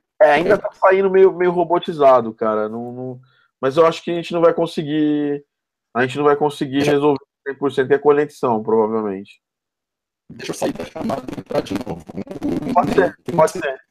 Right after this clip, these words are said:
Speaker 2: trinta segundos, trinta segundos.
Speaker 1: Isso, faz, faz isso aí, faz isso aí. Bom, o Rodrigo sa-, vai sair da, da, da, da, da chamada e voltar. Enquanto isso, eu vou estar vendo as perguntas aqui que podem estar surgindo e tudo mais.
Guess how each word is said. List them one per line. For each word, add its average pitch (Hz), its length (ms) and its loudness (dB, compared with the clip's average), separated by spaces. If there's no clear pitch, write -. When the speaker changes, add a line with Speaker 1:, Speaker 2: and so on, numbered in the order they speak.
Speaker 2:
trinta 190 260 -4
segundos, - 580 -10
trinta - 240 -12
segundos. - 460 -12
Speaker 1:
Isso, 127 200 -6
faz, 131 220 2
faz 196 220 4
isso - 120 0
aí, 113 160 2
faz 120 200 0
isso - 120 -4
aí. 98 140 -2
Bom, 156 100 6
o 147 40 8
Rodrigo 156 300 6
sa-, 175 200 2
vai 147 140 4
sair 147 160 2
da, 139 140 4
da, 123 360 0
da, 117 720 0
da, 110 680 4
da - 220 -10
chamada 117 640 0
e 113 220 -4
voltar. 135 680 2
Enquanto 170 300 -2
isso, 165 140 -2
eu 175 40 -2
vou 180 80 0
estar 185 140 0
vendo 190 220 -2
as 185 80 -4
perguntas 190 440 -2
aqui 151 200 -8
que - 100 -20
podem 139 220 -2
estar 139 140 -6
surgindo 131 440 -10
e 123 40 -16
tudo 117 200 -12
mais. 120 420 -4